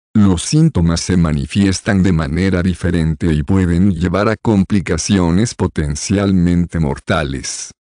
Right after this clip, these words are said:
Las personas con una fístula arteriovenosa pulmonar pueden experimentar dificultad para respirar,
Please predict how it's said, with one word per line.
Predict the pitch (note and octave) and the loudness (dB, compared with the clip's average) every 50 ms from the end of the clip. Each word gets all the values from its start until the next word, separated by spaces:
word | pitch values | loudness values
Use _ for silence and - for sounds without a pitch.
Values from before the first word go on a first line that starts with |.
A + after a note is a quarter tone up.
| _ _ _ _ _ _ _ _ - | _ _ _ _ _ _ _ _ 0
Las | G2+ F#2 F2 F2 - - | 0 2 2 0 -2 -2
personas | - F2 E2+ E2 - - G#2+ G2+ G#2+ A2 A#2 - - | -2 -2 -2 -2 -2 0 0 2 2 0 0 -2 -4
con | - G#2 F#2 F2+ | -2 0 2 4
una | F#2+ G2+ G2 F#2+ | 4 4 2 2
fístula | - - A2 A2 G#2 - - - G2+ F#2 F2 D#2+ D#2 | 0 2 2 2 0 0 -2 -2 0 0 0 0 -2
arteriovenosa | D2+ D2+ C#2+ - A2 G2 G#2+ A2 F2+ D#2+ D#2+ D2 C#2+ D2 D#2 F2+ F#2 F2+ - - E3 | -4 -4 -2 -2 0 2 2 2 2 2 0 0 0 0 0 0 0 -2 0 0 0
pulmonar | C#3 - G#2 G2 F#2 F2 E2 D2 D2 C#2+ D#2+ F#2 G#2+ A2+ - _ | 0 2 2 2 2 2 2 0 0 0 0 0 -2 -4 -6 _
pueden | - C3+ B2+ A#2+ B2 A#2+ A2 | 0 0 2 4 4 4 2
experimentar | G2 - - - - - F2 E2 D#2+ D#2 D2+ D2 C2+ C2 C2 - - C#3 C3+ A#2+ | 2 0 -4 -8 -6 -4 -2 0 0 0 0 0 -2 -4 -4 -2 -2 -2 0 0
dificultad | A2+ A2+ G2+ - A2 G2 - A#2+ A#2+ A#2+ - - F2 F2 F2 - _ - | -2 -2 -2 -2 -4 -2 -2 -2 -2 -2 -2 -4 -2 -2 -4 -4 _ -4
para | F#2+ E2 D2+ | -4 -2 -2
respirar, | D2 D#2 - - - - - F#2+ E2 F2 F2+ G2+ A2+ B2 B2+ - - | -4 -6 -8 -8 -6 -4 -2 -2 0 0 0 0 0 -2 -4 -6 -10